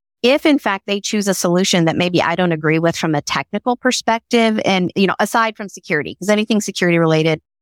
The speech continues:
you know, it's not gonna happen, right? <laughs> But outside of that, maybe I don't like the integration or they're behind and they don't have A P Is for me to grab data or whatever it might be.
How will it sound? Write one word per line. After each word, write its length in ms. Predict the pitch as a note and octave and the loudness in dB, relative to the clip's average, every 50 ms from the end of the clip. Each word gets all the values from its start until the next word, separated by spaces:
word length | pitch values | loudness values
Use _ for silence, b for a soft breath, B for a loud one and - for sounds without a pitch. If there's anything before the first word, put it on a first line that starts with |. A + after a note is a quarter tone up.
| _ _ _ _ _ _ _ | _ _ _ _ _ _ _
you 100 | - F3+ | 0 0
know, 60 | F3 D3+ | 0 0
it's 120 | D#3 - | 0 -2
not 140 | A3 G3+ - | -4 -4 -2
gonna 140 | F#3 F3 F#3 | -2 -2 -2
happen, 260 | - C#3 - - - - | -2 -4 -6 -6 -4 -2
right? 300 | G#3+ G#3 G#3+ G#3 A#3+ A#3 - _ _ _ _ - | 0 0 0 0 -2 -4 -6 _ _ _ _ -2
<laughs> 380 | G#4 - _ - - - - - | -2 -2 _ -6 -20 -16 -4 -2
But 140 | B3+ B3+ - | -2 -2 0
outside 500 | - A#3+ A#3+ A#3 - - D#4+ D#4 D#4 C4 | 0 -2 -2 -2 -2 0 0 2 2 2
of 60 | A#3+ | 0
that, 220 | G#3+ G3 G3 - | 0 0 -2 -4
maybe 360 | F#3+ G#3 G#3 G#3+ G#3 A3 G#3+ G#3 | -6 -8 -8 -8 -6 -2 0 0
I 100 | G3 G#3 | 0 2
don't 140 | G#3+ G3+ | 0 0
like 180 | E3 F#3+ G3 G3 | 0 0 -2 -2
the 100 | - F#3+ | -2 -2
integration 680 | F#3 F#3+ F#3+ F#3+ F3 F3 E3+ - - D#3+ D3 D3 D3+ - | -2 0 0 0 0 0 0 -2 -2 -2 -2 -2 -2 0
or 260 | - F3+ F3 F3 F3+ | 0 2 2 2 2
they're 140 | F#3 F3+ F3+ | 0 0 0
behind 680 | F3+ G3+ F#3+ - B3 A3+ A3+ A3 G#3+ G3+ F#3 F3+ G3+ - _ _ _ _ _ | 0 -2 0 0 2 2 2 0 -2 -4 -4 -6 -8 -12 _ _ _ _ _
and 120 | - G3+ G3+ | -2 0 0
they 60 | G3+ | 2
don't 160 | G#3 G3+ G3 | 0 0 0
have 140 | G#3+ G#3+ G3 | 0 -2 -2
A 100 | - G3+ G3 | -2 -4 -4
P 220 | - - - G#3+ | -2 0 0 2
Is 320 | G3 G3 F#3+ F#3 F3 - | 2 2 0 -2 -4 -8
for 80 | - F#3 | -12 -12
me 80 | F3+ E3+ | -12 -14
to 60 | F3 | -6
grab 260 | E3+ F3 E3 D#3+ E3 | -4 -2 -2 -2 -2
data 440 | E3 - D#3+ D#3 D#3 D3+ C#3+ C3 C3 | -2 -2 -2 -2 0 0 0 0 0
or 180 | C3+ C3 D#3+ E3+ | 2 2 0 2
whatever 320 | G3 C4 D#4 E4 D4+ C#4 | 2 2 2 0 0 -2
it 80 | B3 - | -2 -2
might 220 | G3 G3 F#3 - | -2 -4 -4 -4
be. 320 | - A3 A3+ G3 E3+ F3 | -4 -2 0 0 0 -2